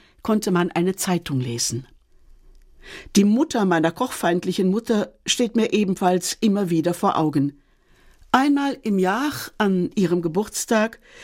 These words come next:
lud sie ihre Enkelinnen zum Kaffee ein. Bitterarm nach dem Verlust ihres Vermögens gab es trotzdem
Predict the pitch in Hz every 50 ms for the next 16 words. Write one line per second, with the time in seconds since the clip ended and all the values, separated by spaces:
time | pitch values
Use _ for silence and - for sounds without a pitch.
0 | - - - 214 233 285 320 - - - 277 - - 233 196 - - - 202 208
1 | 208 - 208 190 196 190 190 196 185 - - 196 190 180 170 - - - - 180
2 | - - 220 180 139 - - - - - 170 147 139 127 - - - - - -
3 | - _ - - - - _ - - - - - - - - 175 185 180 233 196
4 | - 160 190 220 233 240 254 233 - - 214 208 - - 214 196 190 - 202 185
5 | 185 220 226 - - - - - 185 180 180 - - 180 170 175 170 180 190 208
6 | 214 214 208 - - - _ - - - - - _ _ - 170 180 185 208 185
7 | - - - 190 185 185 - - - 190 180 185 180